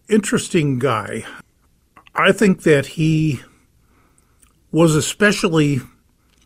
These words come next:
candid and honest about his opinions over and against some of the others that tried to hide them.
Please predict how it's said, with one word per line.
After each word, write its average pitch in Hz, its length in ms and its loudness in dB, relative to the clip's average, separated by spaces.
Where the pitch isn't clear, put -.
candid 208 560 4
and 143 200 2
honest 185 800 2
about 151 360 4
his 165 240 2
opinions 135 720 2
over 180 320 0
and 170 40 -2
against 160 340 -2
some 185 180 0
of 165 60 -4
the 156 140 2
others 180 520 2
that 147 300 0
tried 165 360 0
to 147 120 -2
hide 156 440 -4
them. 95 320 -10